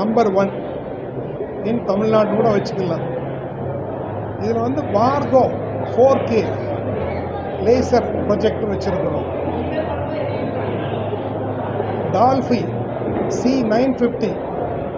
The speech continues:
ப்ராசஸர் வச்சிருக்கிறோம்.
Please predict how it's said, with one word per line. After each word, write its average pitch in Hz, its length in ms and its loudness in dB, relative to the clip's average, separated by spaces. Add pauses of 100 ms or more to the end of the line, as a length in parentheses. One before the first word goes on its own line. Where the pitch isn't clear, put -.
(2500)
ப்ராசஸர் 233 560 2
வச்சிருக்கிறோம். 180 520 0